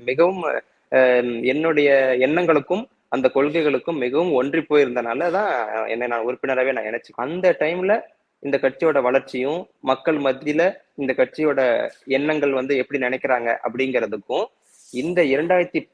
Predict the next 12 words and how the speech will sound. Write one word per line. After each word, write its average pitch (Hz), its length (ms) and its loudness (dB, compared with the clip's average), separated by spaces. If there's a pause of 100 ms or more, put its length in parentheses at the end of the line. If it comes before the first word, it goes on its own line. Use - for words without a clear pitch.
(120)
பத்தொன்பது, 151 600 0 (360)
இரண்டாயிரத்தி 156 560 0 (100)
இருபத்தி 160 400 0
ஒண்ணு 135 360 -2
தேர்தலுக்கு 131 460 0
அப்புறம் 143 440 -2 (220)
இந்த 208 380 -2
ஏ-, 160 320 2
இந்த 180 280 -4
மூன்று 143 340 -4
வருடங்கள் 139 460 0
பாத்தீங்கன்னா 120 460 -6